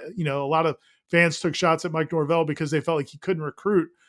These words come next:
the higher level guys. Well, now you've had a ten and three season and you've been laying this groundwork for these last two years, and it's a completely different brand of football player they're, they've been, uh,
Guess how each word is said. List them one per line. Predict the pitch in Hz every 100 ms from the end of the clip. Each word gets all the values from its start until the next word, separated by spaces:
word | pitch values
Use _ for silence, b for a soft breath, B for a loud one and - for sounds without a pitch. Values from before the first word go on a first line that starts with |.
| _ -
the | 131
higher | 175 170
level | 160 151
guys. | 143 180 196 156 151
Well, | 151
now | 156
you've | 196 185
had | 190
a | 170
ten | 196
and | 185 156
three | 175
season | 156 233 220 147 147 - b b
and | 170
you've | 165
been | 165 156
laying | 165 185 185
this | 156
groundwork | - 175 202 165 147
for | 151
these | 143
last | 156 151 -
two | 147
years, | 165 175 139 - _ _ -
and | 147
it's | 180
a | 160
completely | 151 - 214 196 170
different | 160 - 156
brand | 143 151 147
of | 127
football | 175 151 139
player | 147 139
they're, | 135 143
they've | 147 139
been, | 135 135
uh, | 131 123